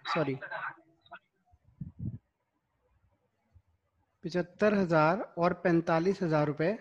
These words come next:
ये हम सी को देंगे। ठीक है, एक लाख किस बात का, जो उसकी guarantee profit है, और बीस हज़ार जो उसको loss हमने दिया है,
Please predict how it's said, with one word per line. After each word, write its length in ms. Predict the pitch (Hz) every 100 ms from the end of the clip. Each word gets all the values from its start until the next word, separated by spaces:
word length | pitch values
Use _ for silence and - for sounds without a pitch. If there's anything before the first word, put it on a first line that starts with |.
| - _ _ _ _ _ _ _ _ _ _ _ _ -
ये 200 | 160 185
हम 160 | 196 208
सी 200 | 180 165
को 140 | 165
देंगे। 340 | 139 123 120 143 _ _ _ _ _ _ _ -
ठीक 140 | 180
है, 80 | 220
एक 420 | - - 196 202
लाख 240 | 233 226 226
किस 160 | 220 196
बात 260 | 214 214
का, 100 | 254
जो 160 | 226 202
उसकी 240 | 180 202
guarantee 420 | 165 151 151 156 190
profit 380 | 202 190 214
है, 60 | 226
और 100 | 190
बीस 200 | 175 185
हज़ार 180 | 214 208
जो 180 | 190 185
उसको 220 | - 220
loss 360 | 170 151 165 175
हमने 220 | 165 170
दिया 220 | 139 127
है, 140 | 131